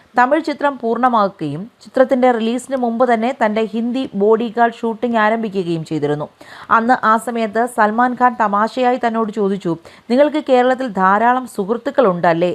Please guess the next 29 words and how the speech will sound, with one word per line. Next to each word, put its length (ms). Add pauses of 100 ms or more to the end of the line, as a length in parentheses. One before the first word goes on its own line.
(160)
എന്ന്. 160 (540)
അപ്പോൾ 160 (120)
ഞാൻ 200
പറഞ്ഞു, 260 (120)
"അതെ, 140 (100)
ഉണ്ട്." 180 (680)
അപ്പോൾ 220 (140)
സൽമാൻ 300 (120)
തി-, 160 (100)
ചിരിച്ചുകൊണ്ട് 560
പറഞ്ഞു, 280 (640)
"ആ, 20 (300)
അതെ, 160 (200)
അതുകൊണ്ടാണ് 520 (160)
എല്ലാ 220 (100)
ദിവസവും 400 (100)
എനിക്ക് 220 (100)
രണ്ട് 260 (100)
കോളെങ്കിലും 580
മിനിമം 380
വരുന്നത്. 360 (520)
നിങ്ങളുടെ 340 (140)
ഈ 20 (140)
സിനിമ 220 (180)
കേരളത്തിൽ 500
പൊട്ടിപ്പൊളിഞ്ഞുപോയ 800 (140)
സിനിമയാണ്, 520 (260)
ഈ 40 (100)
സിനിമയിൽ 400